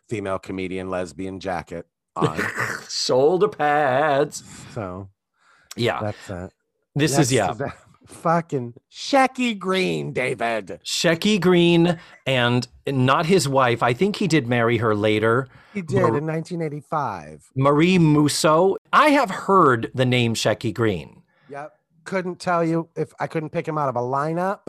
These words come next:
Speaker 2: No.
Speaker 1: Um, couldn't tell you anything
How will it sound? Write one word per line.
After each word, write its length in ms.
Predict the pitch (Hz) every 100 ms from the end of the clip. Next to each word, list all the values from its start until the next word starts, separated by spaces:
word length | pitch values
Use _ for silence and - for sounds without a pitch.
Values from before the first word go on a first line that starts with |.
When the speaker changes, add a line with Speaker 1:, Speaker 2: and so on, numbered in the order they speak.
| -
Speaker 2:
No. 720 | 117 131 151 220 262 156 78
Speaker 1:
Um, 420 | 127 143 131 123 117
couldn't 260 | - 165
tell 180 | 160 156
you 140 | 143 135 - -
anything 1200 | 156 165 165 156 151 147 131 - 147 143 139